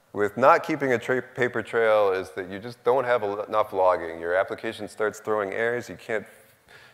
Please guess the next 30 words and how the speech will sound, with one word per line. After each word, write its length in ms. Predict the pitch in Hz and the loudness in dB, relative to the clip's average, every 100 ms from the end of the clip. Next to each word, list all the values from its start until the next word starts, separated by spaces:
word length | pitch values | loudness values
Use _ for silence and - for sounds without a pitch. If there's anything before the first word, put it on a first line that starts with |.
| _ 110 | _ -12
you 100 | 110 | -6
can't 240 | 156 143 | -2 -2
figure 320 | - 135 127 | 0 0 4
out 240 | 113 117 98 - - - | 8 8 4 -6 -20 -2
what's 260 | 117 117 | 0 0
going 320 | - 104 90 80 | 2 4 4 2
on. 220 | 76 - - - _ _ - - _ - | -4 -8 -14 -20 _ _ -20 -20 _ -8
And 180 | 104 117 | -4 -2
then 240 | 120 117 | -2 -2
the 160 | 117 123 | -2 -2
other 220 | 131 127 | 0 -2
threat 400 | - 123 110 - | 0 2 2 2
is 240 | 101 92 - | -6 -8 -8
that 260 | 92 87 - - _ _ _ _ | -6 -6 -6 -20 _ _ _ _
if 40 | 107 | -12
you 100 | 98 | -6
have 500 | 104 101 95 87 87 - | -2 2 2 0 -8 -10
some 320 | - 95 90 - | -4 -4 -4 -4
unauthorized 880 | 101 98 - 95 98 98 90 87 92 | 0 2 2 2 2 2 2 2 2
access 440 | 98 - 95 85 - | 2 2 -6 -10 -8
to 100 | 87 | -4
a 80 | |
resource, 580 | 82 85 - 87 82 78 - | -4 -6 -4 -2 -2 -4 -10
but 80 | |
you 160 | 85 85 | -10 -10
just, 180 | 85 85 _ - | -12 -16 _ -8
like, 260 | 87 78 - | -6 -6 -8
can't 320 | 98 90 - | -6 -6 -8
see 240 | - 95 | -10 -8
who, 420 | 87 107 101 101 | -8 -8 -8 -10